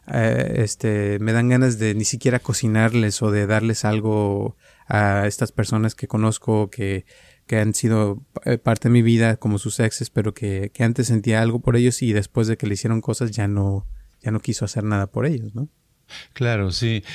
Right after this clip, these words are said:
Speaker 2: Y la cosa es que eso es lo que le ha pasado a ella, pero en realidad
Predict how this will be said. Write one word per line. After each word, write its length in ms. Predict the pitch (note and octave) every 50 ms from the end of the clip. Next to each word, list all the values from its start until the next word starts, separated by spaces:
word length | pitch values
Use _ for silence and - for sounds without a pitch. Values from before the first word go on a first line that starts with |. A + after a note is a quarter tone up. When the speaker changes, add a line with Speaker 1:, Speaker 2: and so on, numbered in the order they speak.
| - - -
Speaker 2:
Y 160 | C3+ B2 B2
la 280 | B2+ B2 B2 B2+ C3 -
cosa 240 | F3 E3 - -
es 140 | A3 G#3 -
que 680 | - G#3 F#3 E3+ D#3+ D3 C#3 A#2+ A2+ G#2+ - - - - B2
eso 200 | A#2 - - D3
es 60 | C#3+
lo 120 | C#3 B2+ -
que 80 | -
le 100 | A2+ A2+
ha 80 | A2 -
pasado 340 | A#2 G2+ - A#2+ A2 A2 A#2
a 40 | A#2+
ella, 140 | A#2+ B2 A#2+
pero 160 | A#2+ A2 G#2+
en 140 | G#2 G#2 F#2+
realidad 540 | G2+ G2+ G2+ G#2+ G2 G#2 A#2+ B2+ C#3 C#3+